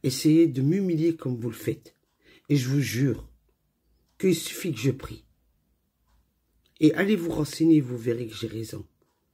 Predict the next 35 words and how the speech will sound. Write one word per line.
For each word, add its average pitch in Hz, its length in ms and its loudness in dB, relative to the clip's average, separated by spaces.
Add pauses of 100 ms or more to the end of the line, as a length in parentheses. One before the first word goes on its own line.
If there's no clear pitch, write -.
(180)
Je 117 360 -4
vous 135 200 2
atteindrai 151 400 0
au 165 100 2
plus 160 200 -6
profond - 360 -6
de 135 80 -2
votre 127 280 -6
âme 156 160 4
comme 147 180 -2
vous 127 200 -4
m'avez, 123 380 -2
vous 131 240 -2
m'avez 127 280 0
atteint. 120 360 -12 (1000)
Et 147 60 2
cette 160 260 0
fois-ci, 160 480 -6
il 143 40 -2
n'y - 60 -2
a - 40 -16
pas - 180 -12
de - 120 -16
cadeau 113 380 -4 (460)
pour 151 140 -10
les - 80 -6
salopards 147 800 -6
et 127 100 0
les 110 60 -4
salopes. - 460 -8 (1300)
Quel 170 160 0
que 202 120 0
soit 165 200 0
le 156 80 4
milieu 131 420 2